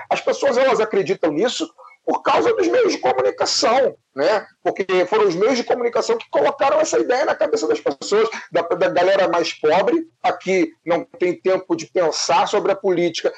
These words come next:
e que a única informação política que tem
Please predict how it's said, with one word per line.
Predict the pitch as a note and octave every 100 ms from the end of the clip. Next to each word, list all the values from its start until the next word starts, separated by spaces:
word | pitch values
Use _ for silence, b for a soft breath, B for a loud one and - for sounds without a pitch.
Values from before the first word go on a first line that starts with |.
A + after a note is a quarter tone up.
| B -
e | F#3
que | G#3
a |
única | F3+ B3+ C#4+ C#4 A3+
informação | A3+ A#3 A#3 A3 -
política | G#3 - F#3 G3+ - -
que | G3+
tem | - F3+ F#3+ F#3